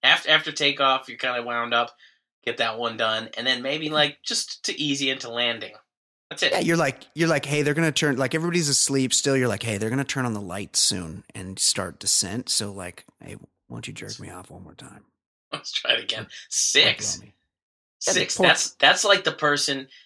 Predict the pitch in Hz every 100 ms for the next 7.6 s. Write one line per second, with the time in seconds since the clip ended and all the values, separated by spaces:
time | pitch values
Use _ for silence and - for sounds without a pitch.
0 | - 131 - 220 143 139 - - 131 120
1 | 117 117 110 113 123 120 113 110 110 -
2 | 120 117 120 110 120 117 104 104 113 110
3 | 101 110 151 139 - 98 107 110 - 117
4 | 110 101 110 110 107 107 113 143 - -
5 | _ - - 127 - - _ _ 165 147
6 | - 160 151 175 143 101 - - - -
7 | - 160 127 95 110 104